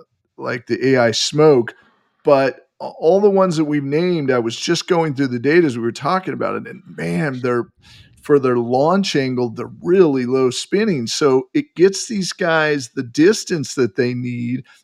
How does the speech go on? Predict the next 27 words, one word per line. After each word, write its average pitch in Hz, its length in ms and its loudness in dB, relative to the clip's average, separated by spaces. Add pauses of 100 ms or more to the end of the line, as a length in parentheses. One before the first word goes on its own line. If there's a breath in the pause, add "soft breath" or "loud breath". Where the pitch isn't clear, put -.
especially 156 480 2
at 170 80 2
the 147 140 -2
higher 143 280 4
velocity, 135 840 -2 (600)
and 143 140 -4
then 165 100 -2
it 208 100 -6
gives 202 200 -4
them 214 160 -4
some 196 200 -6
love 196 380 4
on 151 160 2
off-center 156 540 0
hits 151 520 2
that 131 220 2
they 143 140 0
normally 160 520 -2
don't 151 380 -2
get 156 400 6 (300 soft breath)
with 143 220 -2
the 143 160 2
L 143 200 6
S 139 200 4
products. 151 720 -2
And 123 180 -6
so 135 540 2